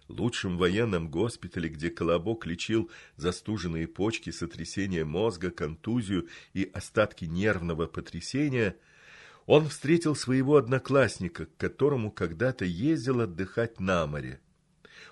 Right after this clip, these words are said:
Он теперь был дипломированный хирург. Тот ему рассказал, что с родителями Колобка всё в порядке, здоровы. И хотя слышать они не желают про своего сына,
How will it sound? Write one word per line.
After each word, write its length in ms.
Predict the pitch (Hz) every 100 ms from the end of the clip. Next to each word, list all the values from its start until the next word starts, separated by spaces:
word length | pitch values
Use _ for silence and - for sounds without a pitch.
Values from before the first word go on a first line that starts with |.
| -
Он 140 | 175
теперь 300 | 175 151 147
был 280 | 123 139 123 -
дипломированный 880 | 90 87 85 101 143 143 131 127
хирург. 720 | 113 - 113 87 85 - - _ _ - - -
Тот 160 | 196
ему 220 | 175 170
рассказал, 580 | 170 170 147 135 165 147 - -
что 240 | - - 117
с 80 | 120
родителями 580 | 131 185 185 110 98
Колобка 540 | 92 95 87 - 85 82
всё 200 | - 113
в 120 | -
порядке, 560 | 82 80 101 127 - 104
здоровы. 640 | 76 73 78 98 120 120 - - - - -
И 40 |
хотя 300 | - 101 117
слышать 440 | 101 120 120 - 110
они 200 | 107 107
не 160 | 104
желают 480 | 101 127 190 170 110
про 140 | -
своего 400 | 92 95 95 95
сына, 400 | 92 - 95 90